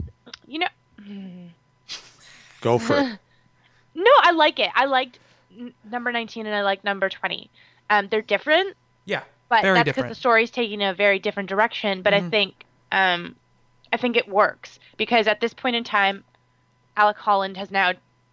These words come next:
Speaker 1: fully transformed into, you know, Swamp Thing.
Speaker 3: Yeah.
Speaker 1: And so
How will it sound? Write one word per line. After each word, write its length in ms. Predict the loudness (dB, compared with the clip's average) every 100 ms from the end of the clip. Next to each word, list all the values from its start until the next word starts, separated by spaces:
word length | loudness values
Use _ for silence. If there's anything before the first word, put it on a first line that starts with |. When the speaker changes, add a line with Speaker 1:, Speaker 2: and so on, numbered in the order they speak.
| _
Speaker 1:
fully 180 | -4 -4
transformed 640 | -2 -4 -2 -2 0 -4 -8
into, 720 | -8 -10 -4 -2 -2 -4 -10 _ _ _ _ _ _ _ _ _
you 80 | -6
know, 60 | -6 _
Swamp 240 | 0 0 0
Thing. 220 | -8 -12 _
Speaker 3:
Yeah. 160 | 0 0 -6 _ _ _ _ _ -6 -2
Speaker 1:
And 180 | -2
so 440 | 0 2 4 2